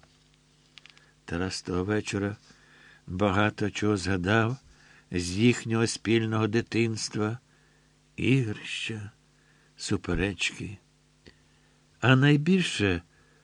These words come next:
все добре, що було між ними. Раптом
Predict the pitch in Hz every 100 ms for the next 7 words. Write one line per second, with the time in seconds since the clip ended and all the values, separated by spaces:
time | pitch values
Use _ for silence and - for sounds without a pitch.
0 | _ - - 139 131 104 123 135 113 98
1 | - - 92 98 101 107 98 - 98 95
2 | 80 90 92 87 98 - _ _ _ _
3 | _ _ _ - 92 98 101 - 101 95